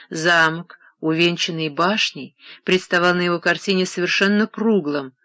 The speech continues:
с башней над ним и башней под ним, концом вниз, и создавалось такое впечатление то ли потому, что необычайная чистота погожего дня придавала тени,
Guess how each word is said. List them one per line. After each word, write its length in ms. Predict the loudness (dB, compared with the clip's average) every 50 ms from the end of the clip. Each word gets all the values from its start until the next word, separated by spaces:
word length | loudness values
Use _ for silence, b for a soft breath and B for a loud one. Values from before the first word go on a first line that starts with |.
| b b b b
с 160 | -14 -14 -8 -2
башней 440 | 0 0 0 0 -2 -4 -4 -4
над 280 | -4 -4 -4 -4 -2 -2
ним 280 | 0 2 2 0 0 -2
и 160 | -2 -2 -2 0
башней 560 | 0 0 0 2 2 0 0 0 -2 -2 -2
под 360 | -2 0 0 2 0 0 0
ним, 380 | 0 0 0 0 -2 -6 -10 -16 B B B B B B B
концом 540 | -2 0 0 0 0 -2 -2 0 0 0 0
вниз, 580 | 0 2 2 2 2 0 -2 -8 -12 -18 -20 _ _ _ _ _ _
и 80 | -4 -2
создавалось 480 | -2 -2 0 2 2 2 2 2 0
такое 260 | -4 -6 -2 -2 -2 -2
впечатление 640 | -2 -6 -8 -8 -8 -6 -2 -2 0 0 0 0
то 100 | -2 -2
ли 100 | -2 -2
потому, 380 | -4 -6 -4 -4 -2 -2 -2 -4
что 240 | -8 -6 -4 -2 -2
необычайная 760 | 0 0 -2 -2 -4 -6 -4 -2 -2 -2 -2 -2 -4 -6 -6
чистота 640 | -6 -6 -8 -6 -4 -4 -4 -4 -2 -2 -2 -2 -2 B B B B B B 0
погожего 600 | 0 0 2 2 2 2 2 0 0 -2 -2 -2
дня 380 | -4 -4 -2 0 0 0 0 0
придавала 600 | -2 0 2 2 2 2 2 0 0 0 -2 -4
тени, 560 | -6 -4 0 2 2 2 2 0 -2 -4